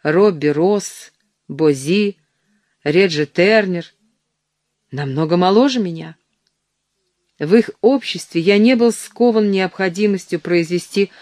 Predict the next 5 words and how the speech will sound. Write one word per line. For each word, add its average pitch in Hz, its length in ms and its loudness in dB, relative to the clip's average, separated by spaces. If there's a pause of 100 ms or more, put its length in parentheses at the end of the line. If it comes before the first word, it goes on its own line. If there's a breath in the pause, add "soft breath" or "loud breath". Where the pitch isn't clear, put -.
(260 loud breath)
то 196 100 4
или 180 280 2
иное 170 240 -2
впечатление. 160 720 -6 (1200)
Напротив, 160 680 -4